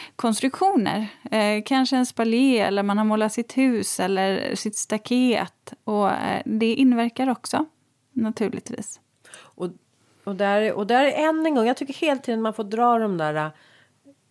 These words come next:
Speaker 2: vill man att det ska harmonisera eller vill man att det ska kontrastera?
Speaker 1: Ja.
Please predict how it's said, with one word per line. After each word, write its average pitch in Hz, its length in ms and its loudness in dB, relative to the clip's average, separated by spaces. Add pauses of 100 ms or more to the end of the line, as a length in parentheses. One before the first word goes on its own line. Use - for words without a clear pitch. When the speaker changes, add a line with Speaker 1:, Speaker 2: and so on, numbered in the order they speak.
(140)
Speaker 2:
vill 214 280 -2
man 214 160 2
att 208 100 0
det 202 80 -6
ska 185 160 -6
harmonisera 269 1300 2 (600)
eller 262 220 0
vill 269 220 2
man 262 160 2
att 262 120 0
det 262 100 -4
ska 277 180 -6
kontrastera? - 1000 -8 (100)
Speaker 1:
Ja. 196 320 0